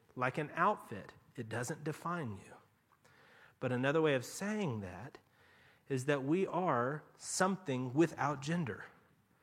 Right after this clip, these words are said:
like a people who are no longer able to have different height, different color, different personality. Our culture says men and women in a relationship are the same in every way.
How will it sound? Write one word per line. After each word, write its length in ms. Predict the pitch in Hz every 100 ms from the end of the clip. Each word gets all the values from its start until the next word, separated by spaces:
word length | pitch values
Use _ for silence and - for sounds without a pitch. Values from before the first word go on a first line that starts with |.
| _ _ _
like 160 | 160 180
a 40 |
people 440 | 175 - 214 170 139
who 180 | 175 165
are 100 | 135
no 280 | 147 170
longer 380 | 190 185 175 165 156
able 240 | 170 165
to 100 | 151
have 440 | - 165 165 120
different 280 | 120 139 139
height, 400 | - 156 160 -
different 300 | - - 131
color, 380 | - 151 156 110
different 300 | 107 135 -
personality. 840 | - 135 147 139 147 127 107 - - _ _ _ _ _ _ _ _ _ _ _ _ _ _
Our 60 | 139
culture 260 | 196 202 165
says 200 | 147 120
men 280 | 139 214
and 120 | 269 240
women 300 | 180 160 175
in 100 | 165
a 60 |
relationship 720 | 160 156 175 170 139 127 127 - - - - - - -
are 160 | 156
the 140 | 147 143
same 720 | - - 196 196 165 139 143
in 300 | 151 156 151 -
every 720 | - 175 190 180 185 185 185 180
way. 420 | 170 190 147 98